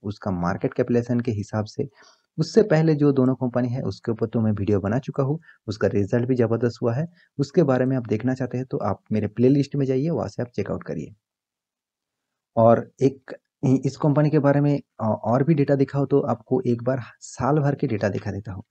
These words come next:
कंपनी साल भर में जिस तरीके से परफॉर्मेंस किया उसके बारे में देखना चाहिए। कंपनी टू थाउजेंड फ़ोर्टीन में टू हंड्रेड करोड़, मतलब मान के चलिए थ्री हंड्रेड करोड़,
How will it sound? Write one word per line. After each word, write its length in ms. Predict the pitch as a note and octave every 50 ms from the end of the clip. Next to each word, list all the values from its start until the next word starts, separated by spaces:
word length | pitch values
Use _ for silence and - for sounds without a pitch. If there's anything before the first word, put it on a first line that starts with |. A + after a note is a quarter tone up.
| _ _ _ _ _ _ _ _ -
कंपनी 260 | D3+ D3 D#3+ F3 F#3
साल 380 | F3 - - - B2+ B2 B2+ C#3
भर 220 | C3+ C#3+ D3+ C#3+ -
में 240 | D3 C#3+ D3 C#3+ C3
जिस 200 | B2 A#2 - -
तरीके 200 | C3 B2+ C3 C3
से 100 | - C3+
परफॉर्मेंस 640 | - A#2 A2 A2 G#2+ B2+ B2+ B2+ B2+ B2+ B2+ -
किया 180 | - - B2+ B2+
उसके 300 | - A#2 G2 - - A#2
बारे 200 | G#2 A2 G#2+ A2
में 120 | A2 A2+
देखना 280 | G#2+ A2 G#2+ A2+ A2+ G#2+
चाहिए। 260 | A2 A2 G#2+ A2 C#3 - _ _ _ _ _ _ _ _ _
कंपनी 240 | - C3 B2+ D3 D#3+
टू 100 | D3+ D3+
थाउजेंड 300 | C#3+ D#3 D3+ D3 D#3 D3+
फ़ोर्टीन 320 | - - B2 A#2+ C3 C3 C3+
में 100 | C#3 C3+
टू 160 | - C#3 C3
हंड्रेड 320 | A#2+ B2 B2+ B2+ B2+ B2
करोड़, 280 | - - B2 B2+ C#3+ F#3 G#3+ - _ _ D3
मतलब 180 | C#3+ - F#3+
मान 160 | F3 E3 E3
के 80 | E3 E3
चलिए 180 | E3 D#3+ E3 D#3+
थ्री 160 | - - C#3+
हंड्रेड 260 | C3 B2+ C3+ C3+ B2+
करोड़, 280 | - - B2+ C#3+ E3